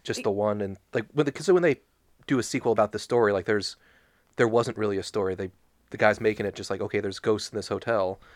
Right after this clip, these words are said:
and now it's like, "Oh, actually, uh, it's, it was run by Doctor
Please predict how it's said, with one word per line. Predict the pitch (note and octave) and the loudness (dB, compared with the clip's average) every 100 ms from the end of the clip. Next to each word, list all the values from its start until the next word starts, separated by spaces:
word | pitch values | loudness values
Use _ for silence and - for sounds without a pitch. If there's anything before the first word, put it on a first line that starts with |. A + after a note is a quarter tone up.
| - - - | -20 -16 -4
and | |
now | A2 | -2
it's | G#2 | 0
like, | A2 | 4
"Oh, | A2+ | 4
actually, | A#2 - B2 A2 | 4 0 -2 0
uh, | A2 G#2+ | 2 2
it's, | G#2 G#2 | 0 -2
it | - _ _ B2+ | -8 _ _ -8
was | B2 | -2
run | B2+ B2+ | 2 2
by | B2 A2+ | 4 2
Doctor | B2+ B2 B2 A2+ | 2 -2 -2 -6